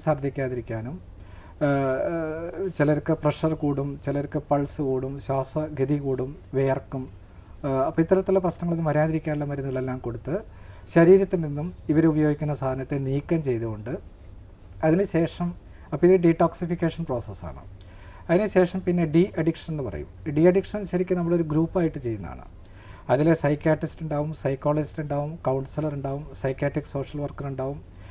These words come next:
അപ്പോൾ ഈ വ്യക്തിയെയും വ്യക്തിയുടെ കുടുംബക്കാരെയും അവരുടെ സുഹൃത്തുക്കളെയും, ഏഹ്, അവർ, അവരെ ഈ ലഹരിയിലേക്ക് നയിക്കാനുണ്ടായിട്ടുള്ള സാഹചര്യങ്ങളെല്ലാം പരിപൂർണമായിട്ട് മനസ്സിലാക്കിയിട്ട് ആ വ്യക്തിക്ക്, ഏഹ്,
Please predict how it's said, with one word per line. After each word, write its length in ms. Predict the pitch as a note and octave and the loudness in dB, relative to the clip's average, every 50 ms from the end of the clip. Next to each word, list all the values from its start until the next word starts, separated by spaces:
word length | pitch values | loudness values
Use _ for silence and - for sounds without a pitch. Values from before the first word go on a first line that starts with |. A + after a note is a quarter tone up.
| - - - - - D#3 | -18 -18 -18 -2 0 0
അപ്പോൾ 140 | D3 - E3+ | 2 4 4
ഈ 80 | E3+ E3 | 4 6
വ്യക്തിയെയും 680 | D#3+ D#3+ D#3+ - - F3+ F3 F3 F3+ F#3 F3+ F#3 F#3+ | 4 2 0 2 2 4 6 6 4 4 2 0 -4
വ്യക്തിയുടെ 360 | E3+ C#3+ - - D#3+ D#3 D#3+ | -8 -8 -4 -2 -2 -2 -2
കുടുംബക്കാരെയും 1000 | D#3 - D3+ C#3+ D3 D3 D3+ D3 - D3+ D3 D3 D3 D3 D3 D3+ D3+ D#3 D#3 F3 - - | -2 -2 -4 -4 -4 -4 -6 -2 -2 0 0 0 0 0 0 -2 -4 -6 -10 -12 -12 -8
അവരുടെ 220 | C3+ C3 C#3 C#3+ D3+ | -6 -6 -4 -4 -4
സുഹൃത്തുക്കളെയും, 760 | D3 - D3+ C#3+ C#3+ - - C#3+ - C#3+ C#3+ C#3+ C#3+ C#3+ D3 - - - - - - - - - - - | -4 -4 -4 -6 -6 -6 -10 -8 -6 -4 -4 -4 -4 -6 -10 -14 -18 -20 -20 -20 -20 -20 -20 -8 -2 0
ഏഹ്, 280 | G3+ - D3 D3 D3 - - F#3 | 2 2 2 2 0 0 0 0
അവർ, 140 | D3 D#3+ F3 F#3 F#3+ G3 E3+ F3+ | 2 4 4 4 4 2 2 0
അവരെ 180 | D#3+ F#3+ G#3 G#3+ A3 A3 G#3 | 2 2 2 2 2 2 4
ഈ 40 | G3+ F#3+ F3+ F3 G3 G3 F#3+ D#3+ | 4 4 4 2 -2 -2 0 0
ലഹരിയിലേക്ക് 680 | D#3 D3+ F3+ F#3 G3+ G3 G3+ G#3 G3+ F#3+ - G#3+ G3 | 2 2 4 4 4 4 4 4 0 0 -2 -4 -2
നയിക്കാനുണ്ടായിട്ടുള്ള 840 | F3+ D#3 D#3+ D#3+ - - F3 F3 F3+ F3 E3 D#3+ D#3+ D#3 D#3 - D#3+ | 0 0 0 0 0 0 0 0 0 -2 -2 -2 -2 -2 -2 -2 -4
സാഹചര്യങ്ങളെല്ലാം 920 | - - D3 C#3+ C#3+ C#3 C#3+ D3+ D#3 D#3 D3 B2+ C3+ D3 E3 C#3+ A2+ - - - - | -2 -2 -2 -2 -2 -4 -4 -4 -2 -2 -2 0 0 0 0 0 0 -2 -8 -6 -4
പരിപൂർണമായിട്ട് 720 | C#3+ D3 D3+ D#3+ F#3 G3 F#3+ G3+ F#3 E3+ D#3 D#3 D3+ - D#3+ | -2 -2 0 2 2 2 2 0 -2 -2 -4 -4 -4 -6 -8
മനസ്സിലാക്കിയിട്ട് 800 | D3+ C3+ B2+ A#2 - D#3 D#3+ C#3+ B2 A#2+ A2 G#2 F#2+ - A2+ C#3+ G3 - - - - - - - - - - | -8 -8 -10 -10 -8 -8 -8 -8 -6 -8 -10 -10 -10 -10 -10 -10 -10 -12 -16 -20 -20 -20 -20 -20 -16 -4 2
ആ 100 | E3+ F3 | 4 4
വ്യക്തിക്ക്, 560 | F#3+ F3+ F3 D#3+ - - F3+ F3 - F#3+ F3+ E3+ D#3+ - - - | 4 4 2 -2 0 -2 -2 0 2 2 2 2 0 -2 -6 -6
ഏഹ്, 160 | D#3 C#3+ C#3 | -4 -4 -4